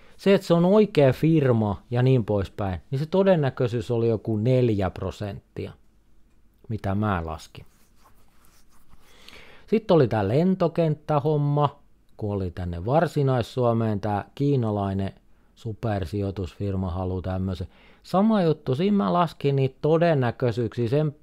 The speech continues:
pohjalta, miten tää firma toimii ja miten sitä projektia ajetaan eteenpäin, kuinka nopeasti ja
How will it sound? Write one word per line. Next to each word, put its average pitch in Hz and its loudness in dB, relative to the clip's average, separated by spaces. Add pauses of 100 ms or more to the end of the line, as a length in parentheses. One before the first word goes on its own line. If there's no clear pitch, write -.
pohjalta, 139 0
miten 160 0
tää 120 0
firma 131 0
toimii 92 -2 (600)
ja 113 0
miten 160 0
sitä 123 0
projektia 139 2
ajetaan 110 0
eteenpäin, 98 -4 (320)
kuinka 190 4
nopeasti 131 2
ja 107 0